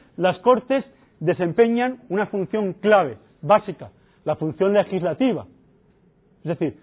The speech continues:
son las Cortes a quien compete la elaboración, debate, discusión y aprobación de los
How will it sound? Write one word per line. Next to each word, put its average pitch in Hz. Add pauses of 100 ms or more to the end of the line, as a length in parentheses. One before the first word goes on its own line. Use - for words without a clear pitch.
(200)
son 220 (460)
las 156
Cortes 226 (160)
a 185
quien 175
compete 208
la 156 (140)
elaboración, 156 (320)
debate, 180
discusión 165
y 151
aprobación 180 (340)
de 156
los 151